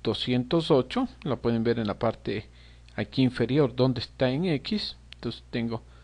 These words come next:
menos doscientos ocho y en Y debería estar en cero para estar centrado.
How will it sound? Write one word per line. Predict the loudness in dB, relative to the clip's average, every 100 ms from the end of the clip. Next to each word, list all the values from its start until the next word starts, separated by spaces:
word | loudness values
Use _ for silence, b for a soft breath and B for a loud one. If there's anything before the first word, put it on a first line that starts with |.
| b b b
menos | 2 6 6 4 0
doscientos | -2 -2 0 -2 2 0 4
ocho | 0 2 -4 -4 -8 -20 -20 -4
y | -2 0
en | 0
Y | 2 4
debería | 4 2 2 -2
estar | 0 4 4
en | 4
cero | 2 2 2 -2
para | -6
estar | -6 -4 -4 -4 b b b b b b
centrado. | -14 -2 -2 -2 -4 -6